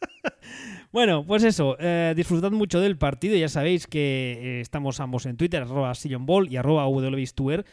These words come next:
Y yo durante el partido este año creo que voy a estar bastante pendiente de Twitter. Así que si os, os apetece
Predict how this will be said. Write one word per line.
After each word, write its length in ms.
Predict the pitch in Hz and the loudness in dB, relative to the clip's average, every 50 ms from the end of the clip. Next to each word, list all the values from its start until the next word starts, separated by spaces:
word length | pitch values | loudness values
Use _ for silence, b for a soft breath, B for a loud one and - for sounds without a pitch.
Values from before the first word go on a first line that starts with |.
| b b b b b b | b b b b b b
Y 140 | 135 135 135 | -12 -4 2
yo 380 | 165 185 202 208 208 214 214 196 | 4 6 6 8 8 8 8 6
durante 240 | 190 185 175 165 180 | 6 4 4 2 0
el 80 | 165 | 0
partido 1200 | 139 165 151 143 - 185 185 175 170 165 160 156 151 147 143 139 135 135 135 135 131 131 131 131 127 131 | 2 0 0 0 0 2 4 6 6 6 6 6 6 6 4 4 4 2 2 0 0 -4 -6 -12 -12 -8
este 260 | 156 147 - - 160 | -10 -8 -6 -4 -4
año 240 | 156 156 156 151 143 | 0 2 2 2 2
creo 220 | - 156 151 151 | 0 0 -2 0
que 140 | 143 143 143 | 0 -2 0
voy 120 | 139 147 147 | 2 2 0
a 40 | 135 | 0
estar 180 | - 156 139 | 0 -2 -2
bastante 320 | 143 131 - 151 139 147 139 | -2 -2 -2 -4 -4 -2 -2
pendiente 260 | 139 131 135 127 131 | -2 -4 -4 -4 -4
de 100 | 127 123 | -6 -4
Twitter. 380 | 117 139 147 160 160 233 269 339 _ _ _ _ _ _ _ _ _ _ _ - - | -2 -2 -2 0 0 -2 -4 -4 _ _ _ _ _ _ _ _ _ _ _ -12 -8
Así 200 | 151 139 143 143 | -8 -6 -6 -2
que 100 | 139 147 | -2 -2
si 100 | 110 147 | 0 0
os, 80 | 139 135 | -4 -4
os 180 | 117 - - | -6 -6 -6
apetece 480 | 147 131 139 139 170 - - 180 170 | -4 -4 -2 -2 -2 -2 0 -2 -2